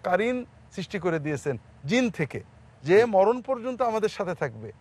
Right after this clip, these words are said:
Speaker 1: এই জিনটা আমাদের সবই জানে। কোনো ব্যক্তি যখন জিন সাধনা করে, তারও একটা জিন আছে। আমি যখন ওই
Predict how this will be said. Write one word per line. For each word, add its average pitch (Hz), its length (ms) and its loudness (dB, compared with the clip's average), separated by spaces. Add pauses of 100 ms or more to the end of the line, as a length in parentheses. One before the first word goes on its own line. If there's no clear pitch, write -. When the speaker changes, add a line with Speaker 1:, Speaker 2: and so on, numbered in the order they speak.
(360)
Speaker 1:
এই 240 220 4
জিনটা 269 400 0
আমাদের 277 260 0
সবই 262 380 -2
জানে। 147 260 0 (420)
কোনো 233 220 0
ব্যক্তি 262 280 0
যখন 240 300 -2
জিন 226 180 -2
সাধনা 220 460 -2
করে, 123 460 -2 (400)
তারও 254 220 6
একটা 247 240 2
জিন 185 220 -2
আছে। 139 220 -4 (260)
আমি 196 200 0
যখন 277 440 -2
ওই 233 160 4